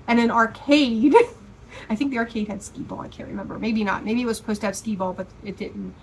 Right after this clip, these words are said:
for some reason. But anyway, the house is just amazing.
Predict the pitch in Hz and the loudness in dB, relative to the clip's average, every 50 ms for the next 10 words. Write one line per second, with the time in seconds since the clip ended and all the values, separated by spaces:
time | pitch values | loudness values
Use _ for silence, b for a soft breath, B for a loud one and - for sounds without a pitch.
0 | - - 208 202 - 202 196 202 196 190 180 196 202 214 294 349 339 254 202 190 | -12 -10 -8 -6 -4 -4 -4 -4 -6 -6 -6 -6 -4 -2 0 2 2 2 2 0
1 | B B B B B B B B B B - - 262 247 302 320 302 302 285 262 | B B B B B B B B B B -4 2 8 10 10 10 10 8 2 0
2 | 269 - - 262 247 240 240 233 220 240 226 226 226 226 | 0 0 0 0 2 2 2 2 2 2 2 2 0 -2